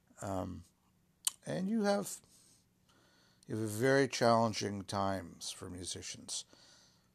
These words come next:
So if you aren't a musician and you're not struggling, support your local musician.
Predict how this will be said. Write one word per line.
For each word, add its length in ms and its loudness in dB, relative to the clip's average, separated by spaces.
So 520 2
if 280 0
you 140 4
aren't 240 4
a 20 2
musician 640 0
and 140 -4
you're 80 -2
not 220 -2
struggling, 500 -4
support 500 4
your 100 2
local 360 2
musician. 500 -6